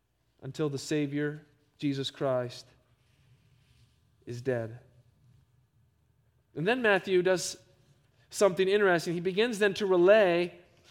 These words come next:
the mocking that Jesus receives upon the cross,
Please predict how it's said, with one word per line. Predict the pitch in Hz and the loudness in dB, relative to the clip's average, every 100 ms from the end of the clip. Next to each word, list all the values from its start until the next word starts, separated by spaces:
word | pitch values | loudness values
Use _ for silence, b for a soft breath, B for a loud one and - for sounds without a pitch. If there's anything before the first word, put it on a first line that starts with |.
| b - | b -4
the | 180 | 0
mocking | 190 214 240 214 180 | 2 2 2 -2 -2
that | 175 | -2
Jesus | 160 185 175 175 | 0 0 -2 -4
receives | 180 - 170 165 | -6 0 0 0
upon | 175 185 170 | -2 -2 -2
the | |
cross, | 165 - 254 170 139 | -4 -2 0 0 -2